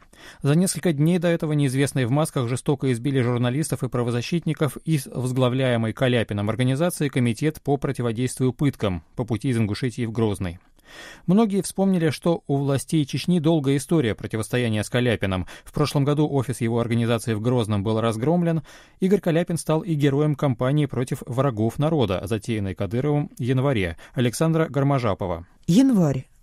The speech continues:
Speaker 2: Глава парламента Чечни Даудов угрожает в своем инстаграме Каляпину. Март. На Каляпина совершено нападение.
Speaker 1: Что предшествовало атаке неизвестных молодчиков в масках, рассказал сам правозащитник Радио Свобода.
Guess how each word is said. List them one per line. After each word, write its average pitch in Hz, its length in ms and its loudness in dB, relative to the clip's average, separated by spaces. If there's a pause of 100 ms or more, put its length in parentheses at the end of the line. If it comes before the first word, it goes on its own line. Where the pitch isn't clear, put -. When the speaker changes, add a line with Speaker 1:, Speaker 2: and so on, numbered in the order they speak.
Speaker 2:
Глава 185 360 4
парламента 156 640 2
Чечни 156 600 4
Даудов 170 520 4
угрожает 139 560 0
в - 20 -2
своем 139 400 0
инстаграме 139 720 4
Каляпину. 135 680 0 (400)
Март. 170 420 4 (340)
На 208 140 6
Каляпина 185 480 4
совершено 123 580 0
нападение. 131 680 0 (300)
Speaker 1:
Что - 240 2
предшествовало 156 600 2
атаке 131 280 2
неизвестных 123 560 4
молодчиков 123 560 2
в - 20 2
масках, 175 460 4
рассказал 151 640 2
сам 143 300 4
правозащитник 123 840 2
Радио 117 400 2
Свобода. 120 600 2